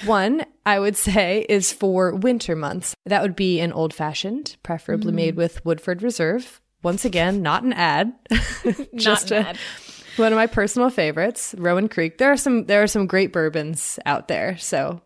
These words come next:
Speaker 1: but yeah, old reliable Woodford. Uh, and then I think my other absolute favorite is gin and tonic.
Speaker 2: Mm, classics.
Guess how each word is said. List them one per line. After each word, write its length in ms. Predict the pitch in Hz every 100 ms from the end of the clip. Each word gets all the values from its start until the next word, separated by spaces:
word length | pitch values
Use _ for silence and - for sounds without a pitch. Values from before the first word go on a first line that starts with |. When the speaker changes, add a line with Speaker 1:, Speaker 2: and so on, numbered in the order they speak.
| -
Speaker 1:
but 280 | - 92 - _ _ _ -
yeah, 240 | 69 185 - _ - - _ -
old 180 | 185 175
reliable 640 | 170 156 156 151 156 160 -
Woodford. 440 | 170 160 147 151 - - - - -
Uh, 200 | 233 226 -
and 180 | 254
then 140 | 294 302
I 160 | 294
think 420 | 262 285 277 269 -
my 240 | 226 226
other 340 | 208 208 208 196
absolute 500 | 185 196 - 208 185
favorite 480 | - 180 160 165 - -
is 600 | 170 160 160 160 - - -
gin 200 | 165 170
and 120 | 156
tonic. 460 | 160 143 147 143 - _ _ _ _ 226
Speaker 2:
Mm, 340 | 226 233 214 - _ -
classics. 800 | - 190 - 170 - - -